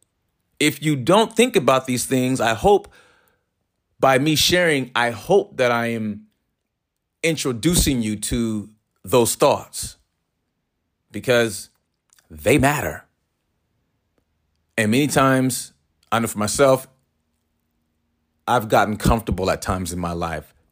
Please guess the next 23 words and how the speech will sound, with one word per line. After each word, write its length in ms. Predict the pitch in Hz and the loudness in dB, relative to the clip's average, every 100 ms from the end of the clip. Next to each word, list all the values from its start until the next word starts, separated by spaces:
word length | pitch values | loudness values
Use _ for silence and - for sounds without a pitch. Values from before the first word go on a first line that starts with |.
| _ _ - | _ _ -4
too 460 | - 147 123 - - 76 | -2 0 -2 -4 -10 -10
damn 280 | 82 71 73 | -8 -8 -6
comfortable. 640 | 76 73 - - - - _ _ _ _ _ _ _ _ _ _ _ | -8 -8 -12 -14 -18 -20 _ _ _ _ _ _ _ _ _ _ _
So 320 | - - 127 | -4 2 4
comfortable 520 | 127 123 107 98 110 107 | 4 2 0 2 2 4
that, 420 | 110 107 104 - _ _ _ _ _ _ _ _ - | 4 4 0 -8 _ _ _ _ _ _ _ _ -2
you 80 | |
know, 280 | 123 113 135 - _ _ _ _ _ _ - | 2 2 0 -6 _ _ _ _ _ _ -4
I 180 | 107 104 | 0 0
let 360 | 90 90 123 107 | -2 0 2 2
myself 400 | 120 - 123 - | 0 2 0 0
become 520 | 113 117 113 104 - _ | -2 0 0 -4 -10 _
codependent 960 | - 113 117 104 - 135 104 - - - - _ _ _ _ - | 0 0 0 -6 -4 -2 -4 -10 -16 -18 -18 _ _ _ _ -6
on, 580 | 101 104 101 98 90 87 _ _ - | -2 0 -2 -4 -8 -12 _ _ -12
you 120 | 120 | -8
know, 240 | 87 98 - _ _ _ _ _ | -8 -10 -14 _ _ _ _ _
a 80 | 95 | -10
beverage, 600 | 82 78 113 113 80 73 - | -6 -2 0 0 -6 -6 -10
alcohol. 500 | - - 82 82 80 | -12 -12 -12 -10 -10
Like, 200 | 151 147 | -10 -8
what? 380 | 110 240 311 - _ _ _ _ _ _ | -6 -4 -4 -8 _ _ _ _ _ _
Drugs, 540 | - - 156 92 76 - | -10 -6 -4 -4 -6 -2
what? 440 | 339 415 349 - | 2 4 2 -4